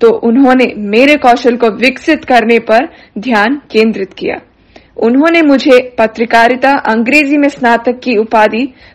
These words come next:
प्राप्त करने के दौरान बाल विहार से स्नातकोत्तर तक के लिए सभी विषयों को पढ़ाया। संचारी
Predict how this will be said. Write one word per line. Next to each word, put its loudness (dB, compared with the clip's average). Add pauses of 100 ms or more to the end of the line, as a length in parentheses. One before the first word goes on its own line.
(100)
प्राप्त 0
करने 0
के -2
दौरान 0 (320)
बाल 2
विहार 2
से 0 (260)
स्नातकोत्तर 0
तक -2 (760)
के 2
लिए 0
सभी -2
विषयों -2
को -4
पढ़ाया। -4 (460)
संचारी 0